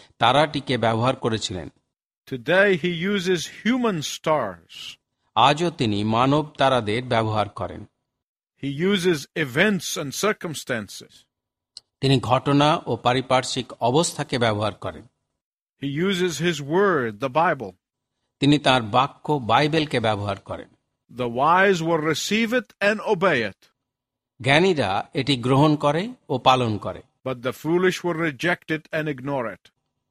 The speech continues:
Speaker 1: কিন্তু মূর্খরা এটি প্রত্যাখ্যান ও অগ্রাহ্য করে।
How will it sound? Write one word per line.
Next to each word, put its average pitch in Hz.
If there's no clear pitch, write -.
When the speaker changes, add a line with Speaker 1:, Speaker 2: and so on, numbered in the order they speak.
Speaker 1:
কিন্তু 135
মূর্খরা 127
এটি 123
প্রত্যাখ্যান 143
ও 120
অগ্রাহ্য 117
করে। 90